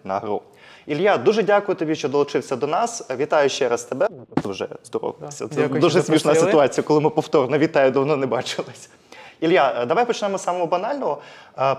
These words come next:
Speaker 1: представся аудиторії, розкажи про себе, більш детально про свій контент і як все почалося.
Speaker 2: Е, мене звати Ілля, я автор каналу Я Тадаші. Е, веду свою діяльність уже три роки.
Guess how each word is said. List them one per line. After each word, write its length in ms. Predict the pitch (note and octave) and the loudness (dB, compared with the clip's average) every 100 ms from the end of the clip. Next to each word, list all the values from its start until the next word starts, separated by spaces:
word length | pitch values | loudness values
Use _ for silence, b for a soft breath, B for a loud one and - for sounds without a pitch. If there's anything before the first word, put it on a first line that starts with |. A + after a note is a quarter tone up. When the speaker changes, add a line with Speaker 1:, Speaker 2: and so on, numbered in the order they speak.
| - | -2
Speaker 1:
представся 460 | F#3 F#3 F#3 - | -4 0 0 2
аудиторії, 560 | D#3 D#3 G3 D4+ C4 F3 | -2 -2 2 2 4 0
розкажи 800 | F3 - - - F3 F#3+ F#3 D#3 | 0 -4 -16 -6 -4 -2 -2 -2
про 240 | - B2 | -2 -4
себе, 600 | A2+ - B3+ A#3 G3+ D3 C3 - C3 _ _ _ - | -4 0 2 2 0 0 -6 -14 -20 _ _ _ -12
більш 280 | D3 G3 C#3+ | -2 2 2
детально 560 | E3 E3 D#3 C3 A#2+ A2+ | 0 0 0 0 -4 -8
про 120 | C#3 | -10
свій 180 | C3 D3 | -8 -8
контент 460 | - E3+ G3 C#4 C4+ - | -8 -8 -4 -4 -6 -6
і 80 | |
як 240 | G3 B2+ E3 | -6 -6 -8
все 140 | - B2+ | -12 -12
почалося. 540 | - - F#2+ - - - b b b b b - | -12 -14 -16 -16 -20 -20 b b b b b -8
Speaker 2:
Е, 40 | E3 E3 D#3+ D#3+ | -4 -2 0 -2
мене 260 | E3 F3 | -2 -2
звати 400 | D#3 D#3 D#3 D#3+ | 0 0 0 0
Ілля, 340 | D#3 D#3 A3 C4 | -2 2 2 2
я 280 | E3 D3 D3 | 2 2 4
автор 380 | D#3 D3 D3+ | 2 2 -4
каналу 500 | C#3+ D3+ D3 C#3+ C#3 | -2 -2 0 0 0
Я 240 | C3+ D3 C3+ | 0 -2 -2
Тадаші. 680 | C#3 D3 A#3+ A#3+ - F3 D3 A#2+ - _ _ _ _ | 0 2 2 2 -2 2 2 -2 -16 _ _ _ _
Е, 120 | E3 D#3+ | 0 2
веду 260 | E3 F3 | 2 2
свою 220 | D#3+ D#3+ | 0 0
діяльність 360 | D3 D#3 D3+ - | 2 2 0 -6
уже 380 | C#3 D3 C#3+ A#2+ | -2 2 2 0
три 220 | - D#3+ C3 | 2 2 2
роки. 520 | B2+ G3 G3 F#3+ | 2 0 2 0